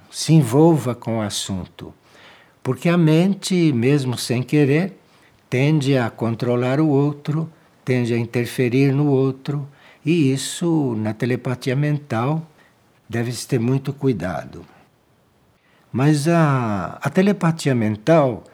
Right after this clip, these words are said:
não é o único tipo de telepatia que existe. Existe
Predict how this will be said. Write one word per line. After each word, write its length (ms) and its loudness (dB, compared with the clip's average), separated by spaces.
não 260 2
é 100 6
o 100 6
único 380 4
tipo 480 -2
de 120 -4
telepatia 720 -2
que 140 -4
existe. 720 -4
Existe 1120 0